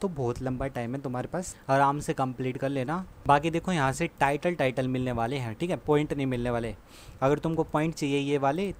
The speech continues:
ये इमोट लेने के लिए तो तुम चैनल पे चेकआउट कर सकते हो। बाकी लास्ट वाली वीडियो में भी काफ़ी डिटेल में बता रखा, but सेपरेट अलग-अलग बैटल के मिशंस जो ओ बी फ़ोर्टी फ़ाइव के आए ना,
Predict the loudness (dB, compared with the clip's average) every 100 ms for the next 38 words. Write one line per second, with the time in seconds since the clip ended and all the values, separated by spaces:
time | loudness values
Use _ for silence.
0 | -6 -2 0 2 0 0 -2 -2 -2 -2
1 | -2 -2 -4 -4 -4 -2 0 0 0 -2
2 | -4 -2 -2 -2 -2 -4 -6 -4 -4 -4
3 | -16 -20 -4 2 2 2 -2 -2 0 2
4 | 4 4 2 0 0 2 0 0 -2 0
5 | 0 0 0 -2 -2 -4 -6 -6 -2 0
6 | 0 -2 -2 -2 0 2 2 0 0 -2
7 | -2 -2 -2 0 0 0 2 4 4 2
8 | 2 2 2 2 2 2 2 2 -2